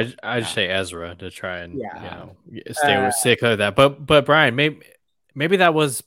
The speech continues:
Speaker 1: part of the intention. I, again, I, I'm not saying that, I, I'm not disputing or arguing that it didn't work for you. I'm just saying maybe that was part of the intention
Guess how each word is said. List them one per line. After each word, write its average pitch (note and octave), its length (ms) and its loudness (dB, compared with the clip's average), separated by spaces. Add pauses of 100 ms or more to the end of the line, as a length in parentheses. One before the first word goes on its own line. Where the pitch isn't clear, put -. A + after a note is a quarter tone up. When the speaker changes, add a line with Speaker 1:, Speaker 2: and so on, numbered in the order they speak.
Speaker 1:
part C#3+ 240 -2
of B2 80 -4
the A#2+ 120 -8
intention. G#2 640 -12
I, G2+ 300 -6
again, B2+ 200 2
I, B2+ 180 0
I'm C3+ 80 -4
not C#3+ 140 0
saying A2+ 420 -6
that, - 180 -6
I, G#2 180 -4
I'm A#2+ 100 -8
not A2+ 400 -4
disputing A#2+ 520 -8
or G2+ 40 -6
arguing G#2 380 -4
that F#2+ 140 -4
it F#2+ 60 -12
didn't F#2+ 260 -10
work G2+ 220 -10
for G2 120 -16
you. F2+ 320 -10
I'm G2 140 -12
just G#2 100 -14
saying A2+ 160 -8
maybe A#2 180 -6
that A#2+ 120 -2
was A2+ 100 -6
part A2+ 240 -4
of G#2 60 -8
the G#2+ 140 -10
intention F#2 640 -12